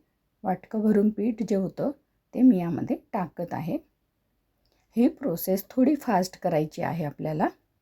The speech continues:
पीठ टाकल्यानंतर लवकर मिक्स करून घ्यायचं आहे की जे-, जेणेकरून त्यामध्ये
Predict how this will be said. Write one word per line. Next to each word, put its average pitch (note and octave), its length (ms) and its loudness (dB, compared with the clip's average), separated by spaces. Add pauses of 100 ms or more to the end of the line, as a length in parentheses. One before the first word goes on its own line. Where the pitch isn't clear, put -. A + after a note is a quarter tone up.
(460)
पीठ G3 140 -4 (120)
टाकल्यानंतर G3 760 0
लवकर G#3+ 520 0 (460)
मिक्स E3+ 280 -8
करून E3 300 0
घ्यायचं F3 360 -2
आहे F#3 240 -2
की - 480 -14
जे-, F#3+ 480 0
जेणेकरून B3 500 2
त्यामध्ये B3 300 2